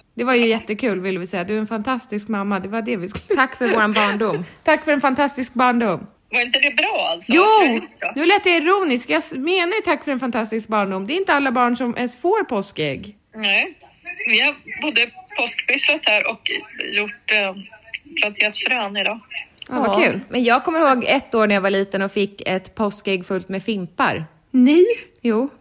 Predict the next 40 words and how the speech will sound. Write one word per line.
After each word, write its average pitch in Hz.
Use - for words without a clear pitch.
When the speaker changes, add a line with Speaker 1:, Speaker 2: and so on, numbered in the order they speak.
Speaker 1:
<laughs> -
Speaker 2:
Mamma 240
hade 254
Speaker 3:
Din 247
Speaker 2:
tagit 226
fel. 269
Speaker 3:
hjärna, 233
alltså, 196
den 226
är 208
helt 349
Speaker 2:
Hon 254
hade 254
an-, 247
hon 285
hade 392
använt, 247
eh, 226
hon 247
Speaker 1:
Nej. 233
Speaker 2:
hade 233
ingen 220
askkopp, 240
så 247
hade 240
hon 220
använt 220
mitt 233
ägg. 196
Speaker 1:
Du 254
skojar. 392
Speaker 2:
Ett 202
rosa 233
ägg 170
som 202
askkopp 214
istället. 202
Speaker 1:
Nej, 254
du 294
skojar. -